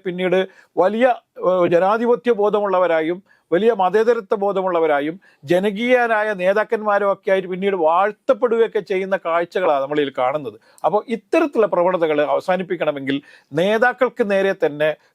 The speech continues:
കൃത്യമായ നിയമപരമായ പോരാട്ടം നടക്കുകയും അവർ നിയമപരമായി ശിക്ഷിക്കപ്പെടുകയും അവർ ജയിലിലകപ്പെടുകയും ചെയ്യുന്നൊരു, ഒരു കാലം വന്നെങ്കിൽ മാത്രമേ ഇത്തരത്തിലുള്ള അക്രമങ്ങളും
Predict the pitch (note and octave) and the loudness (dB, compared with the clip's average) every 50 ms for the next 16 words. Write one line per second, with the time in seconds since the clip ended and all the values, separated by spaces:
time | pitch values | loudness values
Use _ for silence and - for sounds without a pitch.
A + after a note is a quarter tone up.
0 | _ - G#3+ A#3 - _ _ - C4+ B3 G#3 F#3+ E3+ D#3+ D3 D3+ D3+ D3+ D#3+ _ | _ -2 -2 -2 -2 _ _ 0 0 2 2 2 0 0 2 0 0 0 -2 _
1 | _ _ _ _ _ _ E3+ C#3+ D#3 F#3 G3 G#3+ A#3 A#3 A3+ G#3+ G#3+ G3+ G3 F#3+ | _ _ _ _ _ _ -10 -4 -2 0 0 0 0 0 0 0 0 0 0 0
2 | F#3 D#3+ - F3+ F3+ F#3+ G3+ G#3 F#3+ G3+ F3+ E3+ D#3 D#3 - - D3 C#3+ C#3+ D3+ | 0 -2 0 0 0 2 2 0 -4 -4 -6 -4 -4 -4 -6 -4 -4 -4 -4 -6
3 | - - D#3+ E3+ G3+ G#3 F#3+ G3+ G#3+ A#3+ B3 B3 A#3 A3+ G#3+ G#3 G3+ - - G3 | -6 -2 -2 0 0 0 -2 -2 0 2 2 2 0 0 0 -2 -4 -4 -8 -10
4 | - C#4+ A3 - B3+ G#3+ F#3+ F#3 E3+ D3+ D#3+ D#3+ D#3 E3 _ - - - - D#3+ | -8 -8 -2 -2 -2 0 0 -2 -2 0 0 0 -2 -2 _ -20 -16 -4 -2 0
5 | G3 A3 A3 F3+ E3 E3 G#3+ A#3+ B3+ B3 A#3 G3+ G#3+ G3+ - G#3+ G3 G3 G3+ G3+ | 0 0 -2 -2 0 0 0 0 2 -2 -2 -2 -2 -4 -4 -4 -4 -2 -4 -4
6 | F#3 D3 F#3 F3 E3+ E3 E3+ E3+ F#3 G3+ - _ _ _ _ - E3+ G3+ - - | -4 -2 -4 -4 -2 0 -2 0 0 -2 -4 _ _ _ _ -2 -2 -2 0 0
7 | F#3+ F3 F3 G3 G#3 A3+ A3 G#3 F#3 F3+ F#3 F#3+ F#3+ F#3 F#3+ F3+ E3 D3+ D3+ E3 | 0 2 2 2 0 0 0 -2 -2 -2 -2 -6 -4 -4 -6 -4 -2 0 2 2
8 | F3 F3 _ - F#3+ F#3 D#3+ D3+ C#3+ D3 _ _ - E3+ E3 _ - A#3+ A3 G#3 | 0 -2 _ -2 -2 -2 -2 -4 -6 -6 _ _ -8 -8 -8 _ -2 -2 -2 -2
9 | G3 F#3 F3 E3+ D#3+ - _ - G3 G3 F#3 F3+ E3 D#3+ D3+ D3 | -4 -4 -2 -2 -2 -4 _ -2 -2 -2 -2 -2 -2 -2 -2 -2